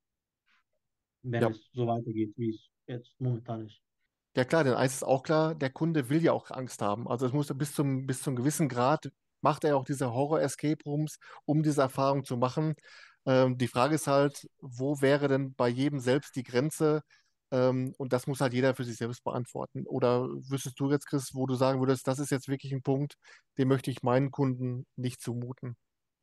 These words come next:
Speaker 1: Ähm, jein. Also, ich habe persönlich schon einen Horrorraum gespielt. Ähm, ich kann auch sagen, welcher es war. Also, es war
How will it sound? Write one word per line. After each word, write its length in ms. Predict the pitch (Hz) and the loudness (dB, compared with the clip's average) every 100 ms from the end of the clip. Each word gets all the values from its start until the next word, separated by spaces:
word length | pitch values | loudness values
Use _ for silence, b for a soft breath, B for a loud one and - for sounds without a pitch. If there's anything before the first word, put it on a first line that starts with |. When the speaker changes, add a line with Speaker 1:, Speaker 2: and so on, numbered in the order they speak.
| _ _ _ _ _ _ _ _ _ _ _ _ _ _ _ _ _ _ _ _ _ _ _ _ _ - | _ _ _ _ _ _ _ _ _ _ _ _ _ _ _ _ _ _ _ _ _ _ _ _ _ -10
Speaker 1:
Ähm, 800 | 143 131 131 127 123 120 120 113 _ _ _ _ _ _ _ _ _ _ _ 381 370 359 _ _ _ 160 165 143 | -4 -2 0 -2 -2 -4 -6 -8 _ _ _ _ _ _ _ _ _ _ _ _ _ _ _ _ _ _ _ -18
jein. 560 | 120 120 120 156 143 117 - | -8 -4 -2 -2 -2 -2 -2
Also, 380 | 131 143 156 - _ 143 - _ _ b b b _ | 0 2 0 -8 _ -18 -18 _ _ b b b _
ich 140 | 123 | -2
habe 260 | 127 147 156 | 0 2 2
persönlich 680 | 135 127 151 170 165 - _ _ - | 0 0 2 4 2 0 _ _ -12
schon 500 | 127 139 127 127 131 | -6 0 2 2 0
einen 240 | 135 131 | -4 0
Horrorraum 720 | 127 151 156 139 - 139 139 143 | 2 2 2 0 -6 -6 -4 -2
gespielt. 560 | 135 - 147 160 175 - _ _ _ | -4 -2 4 4 4 -4 _ _ _
Ähm, 560 | 139 131 127 120 120 - _ _ _ _ _ _ _ _ _ | -2 0 0 -4 -8 -14 _ _ _ _ _ _ _ _ _
ich 80 | |
kann 160 | - 127 | 0 2
auch 80 | 120 | 2
sagen, 240 | 117 120 | 2 0
welcher 220 | 117 131 143 | -2 0 -2
es 120 | 110 | -2
war. 180 | 117 123 | -2 0
Also, 160 | 117 | 0
es 60 | 117 | 4
war 280 | 123 123 | 4 2